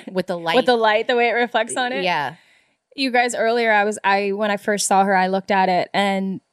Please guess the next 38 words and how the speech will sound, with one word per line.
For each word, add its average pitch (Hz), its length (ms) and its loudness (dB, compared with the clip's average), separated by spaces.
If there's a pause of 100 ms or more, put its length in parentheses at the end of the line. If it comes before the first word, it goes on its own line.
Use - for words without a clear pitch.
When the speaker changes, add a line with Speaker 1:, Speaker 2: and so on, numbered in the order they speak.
Speaker 1:
'cause 208 140 -6
the 208 60 -4
last 226 180 0
time 233 100 -6
I 208 60 -4
saw 208 160 -4
you 226 100 -4
was 196 120 -6
at - 100 -6
your 190 160 -4
engagement 196 400 -6
party. 196 320 -8 (320)
Speaker 2:
Mm-hmm. 202 260 -8 (300)
Speaker 1:
And 208 320 -4
I 196 120 0
was 202 100 -2
like, 208 140 -4
"So 220 160 -2
are 208 40 2
you 196 160 -2
nervous 190 360 -6
when 190 100 -6
you 185 60 -8
take 185 180 -8
it 180 80 -6
off, 180 300 -4
like, 190 160 -6
in 190 60 -6
the 185 60 -8
shower?" 196 540 -2
And 214 160 -8
she - 140 -6
was 196 100 -4
like, 196 240 -4
"Uh, 254 400 4
yeah, 247 160 -2
I 240 280 0
mean, 220 220 0